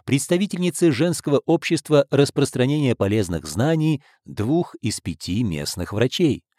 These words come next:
Затем решено было послать письма с выражением сочувствия женам осужденных. Тут же был составлен текст этих писем, перепечатан на машинке и подписан всеми присутствующими.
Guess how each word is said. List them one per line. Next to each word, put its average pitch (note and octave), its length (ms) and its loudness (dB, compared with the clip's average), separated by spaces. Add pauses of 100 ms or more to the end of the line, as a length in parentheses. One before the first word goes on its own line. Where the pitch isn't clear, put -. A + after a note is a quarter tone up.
(300)
Затем B2 420 0
решено E3 340 -2
было D3+ 180 2
послать D3 360 -2
письма E3 460 -2
с - 140 -8
выражением C3 640 2
сочувствия A#2+ 840 0
женам F2 560 -2
осужденных. A#2 800 -2 (560)
Тут A#2 220 -2
же A2 100 0
был A2+ 200 0
составлен A2 680 0
текст - 460 -4
этих F#2+ 360 -4
писем, D3+ 440 -4 (260)
перепечатан D#3 580 0
на A#2+ 80 2
машинке E3 500 -2
и C#3+ 200 -2
подписан C3+ 680 -2
всеми A2+ 340 0
присутствующими. F2+ 1120 -4